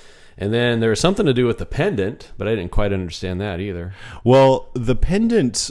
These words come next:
Speaker 2: uh, seemed to be f-, stalling this whole convergence.
Speaker 1: Yeah.
Speaker 2: Because wh-, w-, when it came off of him, it started to speed up, and then at some point, Ruby said,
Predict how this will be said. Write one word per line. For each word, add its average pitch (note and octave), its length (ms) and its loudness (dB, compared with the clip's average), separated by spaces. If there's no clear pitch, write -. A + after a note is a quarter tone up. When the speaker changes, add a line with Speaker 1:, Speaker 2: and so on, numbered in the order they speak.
Speaker 2:
uh, G#2 320 2
seemed A#2 440 2
to - 100 -4
be F#2+ 600 -4
f-, - 200 -14
stalling G2+ 920 2
this F2 320 -2
whole F2+ 460 0
convergence. F2 880 -6
Speaker 1:
Yeah. A2 360 2
Speaker 2:
Because G2 720 2
wh-, G2+ 240 0
w-, F#2+ 480 -8
when G2+ 280 2
it G2+ 140 -2
came A2+ 280 4
off G#2+ 180 4
of F#2+ 140 0
him, G2 180 2
it F2+ 100 -4
started F#2 360 0
to F2+ 60 -4
speed G2 300 0
up, G2 220 2
and F#2+ 140 2
then F#2 240 2
at F#2 240 -4
some G#2 220 2
point, G2 240 2
Ruby F#2+ 300 2
said, F2 460 0